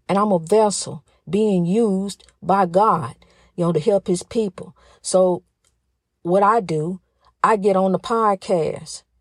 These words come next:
and I speak to people. I talk to everybody I come in contact with. I grow all day long, honey. And, um, I also use my own personal money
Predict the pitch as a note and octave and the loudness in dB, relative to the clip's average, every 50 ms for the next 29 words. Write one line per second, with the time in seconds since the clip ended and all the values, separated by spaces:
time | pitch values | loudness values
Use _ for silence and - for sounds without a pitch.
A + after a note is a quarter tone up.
0 | _ _ - G3 G#3+ G3+ F#3+ F#3 - - - - A3+ G#3+ F#3 - - - - G#3 | _ _ -4 -2 0 0 -2 -2 -4 -6 -4 -4 -4 -4 -4 -8 -12 -10 -8 -8
1 | E3+ C#3 - - G3 F#3 - - - G3+ - F#3 G3 G#3 G#3 G#3 G#3 G3+ G3+ G3+ | -6 -2 0 0 0 2 2 0 0 0 0 -2 0 0 0 2 2 2 2 2
2 | G3+ G3+ - - A3 G3+ F#3 F3+ - - A#3 A3 G#3 F#3 - G#3+ E3+ D#3+ E3+ E3 | 0 0 -2 -4 -4 -4 -4 -4 -4 -4 -4 -4 -4 -2 -2 -2 -2 -2 -2 -4
3 | C#3+ - - E3 G3+ G#3+ G3 F#3 F#3+ G3+ G3 F#3+ F#3+ F#3+ G3 F#3+ F#3+ F#3 F#3 F#3+ | -4 -2 0 0 0 0 0 0 0 0 2 2 2 2 4 2 2 2 2 0
4 | F3+ E3+ F3 F#3+ G3+ G3+ F3+ E3+ E3 F3+ E3+ D#3 D#3+ D#3 - - - - - - | 2 2 0 0 0 0 0 -2 -2 -4 -4 -4 -6 -8 -12 -16 -20 -20 -20 -20
5 | - - _ _ - F#3 F#3 F3+ F3 F3+ - - F3+ F#3 F3+ F3 E3+ D#3+ D#3 D#3 | -20 -20 _ _ -4 -2 0 0 -2 -4 -4 -4 -2 -2 -2 -2 -2 -4 -6 -8
6 | D3 - _ _ _ _ _ _ _ - F3+ F#3+ F#3+ G3 G3+ G3+ G#3 - - - | -10 -14 _ _ _ _ _ _ _ 0 2 2 4 4 4 2 2 0 -2 0
7 | F#3 E3 D#3+ D#3 D3 D3 D3+ - _ _ _ _ _ _ _ _ _ _ _ _ | 2 2 2 2 0 -2 -6 -14 _ _ _ _ _ _ _ _ _ _ _ _
8 | _ _ - F3 G#3+ A3 G#3+ G#3 G3 F3+ - D#3 F3 F#3 G3+ G3+ G3+ G3 G3+ G3 | _ _ -4 -2 0 0 0 0 -2 -4 -2 0 2 2 4 4 2 2 2 0
9 | F#3+ F3+ - F#3+ F3+ F3 - - D3+ D#3 D#3+ D#3 D#3 C#3 C3+ C3+ C#3 | -2 0 0 0 0 0 -2 -6 -6 -4 -4 -4 -2 -2 -4 -6 -8